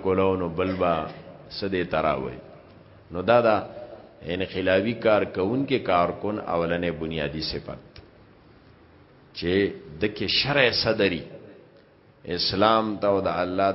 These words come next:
د دین احکامو ته د سینه کولوي. شرع صدر. لکه څو پورې شرع صدر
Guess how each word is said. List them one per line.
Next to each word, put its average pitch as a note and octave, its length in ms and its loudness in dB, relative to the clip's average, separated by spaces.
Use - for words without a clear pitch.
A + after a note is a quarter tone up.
د E2+ 160 0
دین G#2+ 200 0
احکامو G2+ 640 -2
ته F2 260 -2
د F2+ 140 -4
سینه F2 280 -2
کولوي. D2 340 -4
شرع B2 260 2
صدر. D2 360 -6
لکه A#2+ 160 2
څو D#3 160 2
پورې C3+ 200 4
شرع E3 220 2
صدر A#2 260 4